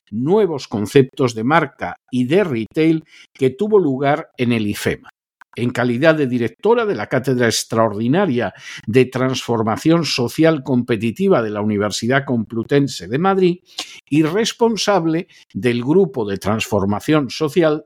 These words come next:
del Women Action Sustainability. Correos patrocinó el evento en el que Begoña Gómez pudo codearse con varias empresas. Décimo. También, el diecisiete de mayo de dos mil veintidós,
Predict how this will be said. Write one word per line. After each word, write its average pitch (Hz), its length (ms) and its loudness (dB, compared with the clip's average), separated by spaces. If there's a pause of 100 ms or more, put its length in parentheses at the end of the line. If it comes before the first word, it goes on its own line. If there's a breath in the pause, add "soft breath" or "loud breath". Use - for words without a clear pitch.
del 107 240 -2
Women 143 460 2 (140)
Action 131 540 0 (180 loud breath)
Sustainability. 110 920 -2 (720 soft breath)
Correos 226 720 0 (160)
patrocinó 151 1120 -2
el 175 160 4
evento 139 640 0 (400 loud breath)
en 190 220 2
el 185 180 -2
que 180 140 0
Begoña 135 500 0
Gómez 151 500 0
pudo 127 400 2
codearse 135 800 0
con 92 240 -4
varias 113 380 2
empresas. - 680 -6 (580)
Décimo. 107 640 0 (580 loud breath)
También, 254 640 0
el 120 180 -2
diecisiete 131 580 0
de 175 120 2
mayo 185 320 0
de 113 100 -4
dos 104 240 -4
mil 127 300 0
veintidós, 156 800 0